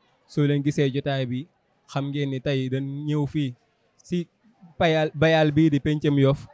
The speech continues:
Defe naa ni xale yi Seydina Limaamu alayhi salaatu wasalaam ñoo fi organisé lu yànje yi ngeen fi gis, muy wàllu consultation gratuite. Wante consultation gratuite boobu dafa am ñi ko sabab.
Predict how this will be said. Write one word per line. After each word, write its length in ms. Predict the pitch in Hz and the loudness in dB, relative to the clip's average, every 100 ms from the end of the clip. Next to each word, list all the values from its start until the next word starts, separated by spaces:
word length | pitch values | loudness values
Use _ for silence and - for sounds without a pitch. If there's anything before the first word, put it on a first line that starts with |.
| _ _ _ 143 | _ _ _ -10
Defe 180 | 139 | -6
naa 200 | 151 147 | -6 -4
ni 240 | 143 139 143 _ - | -4 -4 -6 _ -10
xale 260 | - 170 | -2 2
yi 60 | 160 | 2
Seydina 340 | 160 156 156 147 | 0 -4 -4 -6
Limaamu 260 | 151 139 143 | -6 -6 -4
alayhi 160 | 147 | -4
salaatu 280 | 143 139 135 | -4 -4 -4
wasalaam 360 | 135 147 127 123 _ _ _ 139 | -4 -2 -4 -6 _ _ _ -4
ñoo 140 | 147 | -2
fi 80 | 165 | 4
organisé 680 | 160 147 151 147 135 131 131 | 6 6 6 4 4 2 0
lu 160 | 147 135 | -2 0
yànje 340 | 143 139 139 | 2 0 0
yi 180 | 139 143 | 0 -2
ngeen 180 | 143 143 | -2 -4
fi 120 | 143 | -4
gis, 200 | 131 - _ _ - | -6 -10 _ _ -10
muy 100 | 139 | -4
wàllu 280 | 143 147 139 | 0 0 0
consultation 640 | 151 147 143 147 139 139 | -2 -2 -2 -2 -2 -2
gratuite. 440 | 127 135 131 139 120 _ _ _ _ - | -4 -4 -4 -6 -10 _ _ _ _ -8
Wante 180 | 143 160 | -6 -2
consultation 560 | 165 165 165 165 170 | -2 0 0 0 -2
gratuite 420 | 156 156 151 147 139 | 0 0 0 -2 0
boobu 220 | 143 127 | -2 -2
dafa 180 | 143 156 | -6 -4
am 120 | 143 | -4
ñi 80 | 143 | -4
ko 80 | 156 | -4
sabab. 280 | 151 143 | -2 -2